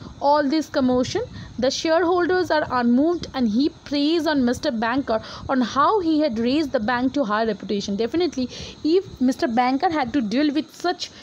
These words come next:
commotion, such chaotic situation. However, they stopped their praise midway and announced that they would come some, mm, uh, come back some other day, considering that there was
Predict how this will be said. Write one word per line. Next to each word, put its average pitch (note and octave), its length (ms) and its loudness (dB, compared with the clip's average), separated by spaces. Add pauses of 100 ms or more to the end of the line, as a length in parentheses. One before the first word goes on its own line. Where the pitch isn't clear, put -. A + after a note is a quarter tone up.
(160)
commotion, C#4+ 480 2
such - 240 -4
chaotic C#4 400 -2
situation. A#3+ 580 -2 (600)
However, D#4 640 2 (240)
they C4+ 140 0
stopped F#4 500 0
their C4+ 120 0
praise C#4+ 480 -2
midway A3+ 440 0 (320)
and C4+ 240 -2
announced B3+ 600 0
that B3 180 -2
they B3 280 -2
would C4+ 220 -4
come F4 260 2
some, C4 460 -2 (120)
mm, G#3 240 -2
uh, F#3+ 280 -2
come D#4+ 260 2
back A3+ 240 0 (200)
some D#4+ 280 0
other B3+ 260 2
day, A#3 280 -2 (240)
considering D#4 640 2
that A3+ 240 0
there A#3+ 200 0
was A#3 220 0